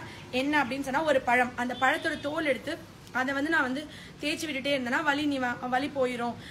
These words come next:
அப்படின்னு சொல்லிட்டு, எனக்கு அப்ப அன்னைக்கு actually ரொம்ப தூரம் நான் கார் ஓட்டிட்டு போயிட்டு வந்துட்டு, அஹ், கிளினிக்லாம் முடிச்சு ரொம்ப டயர்டா வந்து, எனக்கு, "உங்களுக்கு எங்கேயா வலிக்குதாங்க?" "எனக்கு பேக் பெயின் இருக்குன்னு" சொன்னோடனே அவங்க அதை தேய்ச்சி விட்டாங்க. மறுநாள் எனக்கு அந்த வலியே சுத்தமா இல்ல.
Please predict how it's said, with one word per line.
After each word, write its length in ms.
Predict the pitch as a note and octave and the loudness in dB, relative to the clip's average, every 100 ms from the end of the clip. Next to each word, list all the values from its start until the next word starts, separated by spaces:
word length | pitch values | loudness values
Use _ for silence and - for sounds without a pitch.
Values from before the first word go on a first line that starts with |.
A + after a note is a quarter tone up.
| - | -4
அப்படின்னு 240 | C4+ C4+ C#4+ | 0 0 0
சொல்லிட்டு, 180 | D4 | 2
எனக்கு 180 | F4 D#4+ | 2 2
அப்ப 160 | C4 C#4 | 2 4
அன்னைக்கு 240 | C4 B3+ | 2 0
actually 240 | B3 C#4 D#4 | -2 -4 -2
ரொம்ப 300 | C4 C#4 A#3+ | 0 0 -2
தூரம் 200 | D4+ D#4 | 0 0
நான் 140 | C4+ | 0
கார் 320 | B3+ C4 C4+ | 4 4 4
ஓட்டிட்டு 200 | C4 C4 - | 2 0 -6
போயிட்டு 300 | B3+ B3 A#3+ | -6 -4 -6
வந்துட்டு, 300 | A#3 B3+ C4 - - - | -2 0 0 -2 -14 -2
அஹ், 120 | A#3+ B3+ | 0 0
கிளினிக்லாம் 420 | C#4+ D#4 D4 C#4 C4 | -2 -4 -2 -2 0
முடிச்சு 280 | B3+ C4+ | -4 0
ரொம்ப 220 | C4 C#4+ E4+ | 0 2 4
டயர்டா 240 | C#4 C4+ | 4 4
வந்து, 200 | C#4 C#4+ | 4 0
எனக்கு, 220 | E4 D#4+ - - - | -2 -6 -12 -12 -4
"உங்களுக்கு 320 | C#4 E4 E4 D4 | 0 2 2 2
எங்கேயா 180 | D4 | 4
வலிக்குதாங்க?" 380 | D4+ C4 B3+ A#3 | 4 2 2 0
"எனக்கு 220 | C4+ D#4 | 0 -2
பேக் 320 | B3 B3 B3+ - | 4 4 4 0
பெயின் 160 | C4+ | -2
இருக்குன்னு" 380 | B3 A3+ B3 B3+ | -2 -4 -6 -4
சொன்னோடனே 200 | A#3+ D4+ - - - | -4 -4 -6 -12 -4
அவங்க 220 | C4 D4 | -2 0
அதை 120 | C#4 | 0
தேய்ச்சி 280 | D#4+ F4+ F4+ | 2 0 2
விட்டாங்க. 360 | D#4+ C#4 C4+ D#4+ | -2 0 0 2
மறுநாள் 360 | C#4 C4 D#4+ | 2 2 2
எனக்கு 220 | D#4+ C4 B3+ | 0 -2 -2
அந்த 180 | A#3 A#3+ | 2 2
வலியே 180 | D4+ F4 | 4 0
சுத்தமா 400 | E4+ C#4+ C4+ B3+ | 0 -2 0 0
இல்ல. 180 | B3 | -2